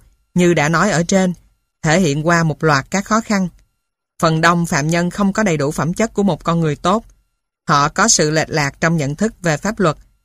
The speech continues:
đạo đức, luân lý và tinh thần. Phạm nhân có những phản đối ngầm hoặc ra mặt đối với quá trình giáo dục.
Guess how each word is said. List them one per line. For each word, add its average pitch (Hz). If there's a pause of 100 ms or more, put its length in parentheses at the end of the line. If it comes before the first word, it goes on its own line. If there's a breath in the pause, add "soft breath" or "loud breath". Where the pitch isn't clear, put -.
(160)
đạo 139
đức, 185 (320)
luân 175
lý 170
và 170
tinh 160
thần. 147 (1040)
Phạm 180
nhân 202
có 226
những 202
phản 180
đối 196
ngầm 180 (280)
hoặc 151
ra 180
mặt 175 (140)
đối 180
với 196
quá 208
trình 190
giáo 160
dục. 180